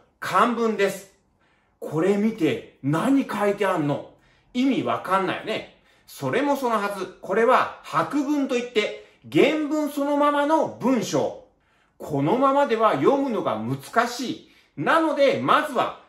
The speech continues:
訓点をつけて訓読文にしています。これが訓読文です。どう？さっきの白文と比べて、訓点がついたことで読みやすくなったんじゃないの？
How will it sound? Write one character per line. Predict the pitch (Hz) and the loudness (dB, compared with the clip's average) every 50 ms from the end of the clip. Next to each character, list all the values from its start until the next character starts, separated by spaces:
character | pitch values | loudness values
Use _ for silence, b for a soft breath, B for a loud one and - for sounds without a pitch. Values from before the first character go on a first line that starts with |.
| _ _ _ _ _ _ _ _ - | _ _ _ _ _ _ _ _ -18
訓 | - - 190 240 294 302 302 302 | -10 -4 -2 -2 0 0 -2 -2
点 | - 277 277 285 285 285 | -2 0 0 2 0 0
を | 285 | -2
つ | 285 - - | -2 -4 -4
け | 254 220 | -2 0
て | 226 226 214 156 117 107 - - | 2 2 2 2 0 -2 -8 -12
訓 | - - 185 240 294 320 | -6 0 0 2 2 4
読 | 330 330 320 320 320 | 4 4 4 4 0
文 | 285 311 285 | 0 0 0
に | 269 247 226 | 0 -2 -2
し | - | -2
て | 220 202 | -4 -2
い | 190 185 | 0 0
ま | 180 180 185 | 0 0 0
す。 | - - - _ b b b b b b b | -2 -10 -16 _ b b b b b b b
こ | b - 165 185 | b 0 2 4
れ | 233 247 247 | 4 4 4
が | 285 294 285 220 139 - - - | 4 4 2 2 0 -2 -8 -10
訓 | - 185 185 196 202 | -6 -4 -2 0 2
読 | 220 220 226 | 0 0 0
文 | 208 202 185 147 | -4 -2 -2 -2
で | 139 139 | -2 -2
す。 | 135 - - - _ _ _ _ _ _ _ _ _ _ - | -4 -6 -12 -18 _ _ _ _ _ _ _ _ _ _ 4
ど | 180 240 226 202 214 - - | 6 6 6 6 2 -4 -8
う？ | - | -10
さ | - - 262 285 285 - | -4 0 0 0 0 -2
っ | - | -8
き | - 240 240 | -8 -6 -4
の | 254 233 170 | -2 -2 -2
白 | - - - - - 214 208 | -4 -6 -8 -8 -6 -6 -6
文 | 190 226 220 220 | -4 -2 -4 -2
と | 220 202 - | -2 -4 -4
比 | 208 190 185 185 185 | 0 2 2 2 2
べ | 180 | 0
て、 | 180 170 170 - - b b b b b b b - | 0 -2 -2 -4 -8 b b b b b b b -10
訓 | - - 277 302 302 285 | -4 -2 0 0 0 -2
点 | 294 285 285 277 277 | 0 0 0 2 2
が | 277 269 | 0 0
つ | 277 - 294 | 0 -2 -4
い | 277 220 | -4 -2
た | - - | -2 -2
こ | - 143 | -2 -2
と | 131 120 | -6 -4
で | 127 156 135 117 113 | -4 -4 -4 -2 0
読 | 131 143 160 | 0 0 2
み | 202 247 285 | 2 2 2
や | 285 294 294 | 2 0 0
す | 294 - | -2 -6
く | - 233 | -6 -4
な | 190 180 175 | -2 -2 -2
っ | 175 | 0
た | - 156 131 | -2 -4 -4
ん | 120 | -4
じ | 117 | -6
ゃ | |
な | 101 95 | -8 -8
い | 98 | -4
の？ | 127 - - - - - | -2 -2 -2 -2 -6 -14